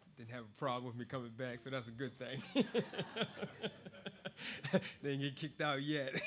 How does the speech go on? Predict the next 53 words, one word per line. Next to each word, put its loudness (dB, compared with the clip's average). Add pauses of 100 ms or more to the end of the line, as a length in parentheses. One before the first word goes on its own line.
<laughs> 12 (1040)
But, 4
uh, 4 (420)
I 4
just -2
thank 6
God 4
for, -2
uh, 0
you -2
guys. -2
Um, -6 (840)
you -8
know, -8
you -6
guys 2
are -2 (100)
a -14
very 2
special -4
part 2
of, 0
uh, -2
my -6
family -2
and -4
our -4
lives, -4
you -6
know, -6
to -12
be -6
able -8
to -8 (500)
come 2
down 2
and -2
minister -2
the -6
word 0
with -8
you -10
guys. -2
You -8
guys -2
have -2
such -10
a -6
rich -4
church. -6
Um, -8
you -10
know, -8